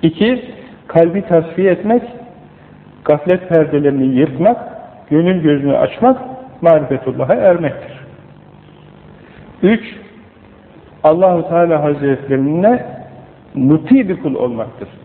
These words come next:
Emirlerini tutmak, yasaklarından kaçmaktır. Allah'ın sevdiğini sevmektir, sevmediğini sevmemektir. Onun için Evliyaullah her zaman melek gibi değildir. Hocamız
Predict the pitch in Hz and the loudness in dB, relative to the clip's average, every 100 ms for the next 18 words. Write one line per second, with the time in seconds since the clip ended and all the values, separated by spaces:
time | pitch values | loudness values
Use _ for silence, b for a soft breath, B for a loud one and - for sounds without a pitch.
0 | - 185 185 175 151 143 127 123 127 226 | -4 0 2 2 2 0 -4 -6 -2 -2
1 | - 147 147 135 139 143 151 143 127 139 | 2 2 0 -2 -2 0 0 -2 -6 -6
2 | 123 110 - B B B B 147 170 185 | -6 -8 -12 B B B B 0 4 2
3 | 196 185 175 175 185 180 165 160 165 208 | 2 0 0 2 -2 -6 0 0 2 -2
4 | - 269 208 - 180 185 156 147 131 160 | 0 -4 -4 0 0 2 -2 -4 -2 0
5 | 156 131 120 - 113 - B B 156 175 | 0 -2 -4 -6 -12 -12 B B 0 0
6 | 202 190 165 156 151 165 165 170 190 - | 0 -4 0 2 4 4 4 4 2 0
7 | - - - - 151 175 185 175 170 160 | -12 -16 -20 -14 2 2 2 -2 0 -2
8 | 139 143 160 165 - 135 127 127 107 113 | -2 0 0 -2 -4 -2 -2 -2 -4 -8
9 | - - - - - - - - - - | -16 -20 -20 -20 -20 -20 -20 -20 -20 -20
10 | B B B - 151 170 175 | B B B 0 2 2 0